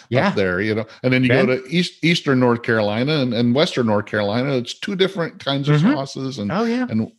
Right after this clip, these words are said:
Speaker 2: way you're cooking. So, I mean, it's, and, you know, whole hog is over here, and then over here it's ribs, and then Tennessee is totally different. Alabama,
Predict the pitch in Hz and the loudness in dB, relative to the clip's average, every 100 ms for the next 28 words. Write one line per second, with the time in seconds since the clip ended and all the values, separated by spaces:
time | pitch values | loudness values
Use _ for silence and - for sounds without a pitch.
0 | - 123 123 123 165 185 92 98 - 98 | -2 2 2 2 0 0 0 0 2 2
1 | 98 101 101 101 - 95 107 107 120 98 | 4 2 0 -2 -6 -6 -4 -2 -2 -2
2 | 95 - - - - 131 120 117 120 139 | -6 -12 -20 -8 0 2 4 4 4 4
3 | 135 131 123 120 107 117 127 160 165 107 | 2 0 2 0 0 2 2 4 4 4
4 | 107 104 107 101 113 120 101 - 107 147 | 2 2 0 0 2 2 0 -2 -2 0
5 | 165 170 123 95 92 92 131 120 - 120 | 0 -2 -4 -4 -4 -2 -2 -2 -2 -2
6 | 139 120 - 120 117 104 117 123 143 127 | 0 -2 0 0 0 0 0 -2 -4 -4
7 | 104 104 117 107 123 156 165 | -2 0 2 2 2 2 -2